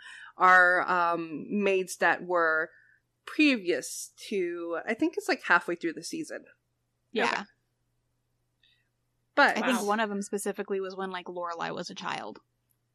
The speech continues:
Speaker 1: True. Um, regardless, at least seven in
Speaker 2: Yeah,
Speaker 1: season
Speaker 2: that's
Speaker 3: Yeah.
Speaker 1: one.
Speaker 2: ridiculous.
Speaker 3: Well, and the
Speaker 1: And
Speaker 3: season
Speaker 1: twenty-one
Speaker 3: kind
Speaker 1: episodes.
Speaker 3: of goes across, like, essentially it goes across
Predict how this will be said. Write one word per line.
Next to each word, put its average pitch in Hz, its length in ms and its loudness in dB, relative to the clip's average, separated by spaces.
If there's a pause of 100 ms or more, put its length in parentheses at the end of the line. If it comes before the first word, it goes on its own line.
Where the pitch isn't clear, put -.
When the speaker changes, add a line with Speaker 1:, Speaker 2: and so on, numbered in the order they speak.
(260)
Speaker 1:
True. - 180 -12 (920)
Um, 180 480 4
regardless, 214 920 2 (440)
at 220 200 2
least 269 340 -2
seven 175 500 -2 (920)
in 196 140 -2
Speaker 2:
Yeah, 202 100 -2
Speaker 1:
season 185 80 0
Speaker 2:
that's 185 100 -2
Speaker 3:
Yeah. 359 160 2
Speaker 1:
one. - 100 2
Speaker 2:
ridiculous. - 360 -12 (360)
Speaker 3:
Well, 320 120 2
and 311 140 0
the 311 40 0
Speaker 1:
And 233 80 4
Speaker 3:
season 320 100 0
Speaker 1:
twenty-one 220 320 4
Speaker 3:
kind 285 220 -2
Speaker 1:
episodes. - 440 -8 (400)
Speaker 3:
of - 80 -18
goes 262 220 6
across, 247 720 2
like, 214 240 2
essentially 302 480 2
it - 100 4
goes 233 220 4
across 214 680 -2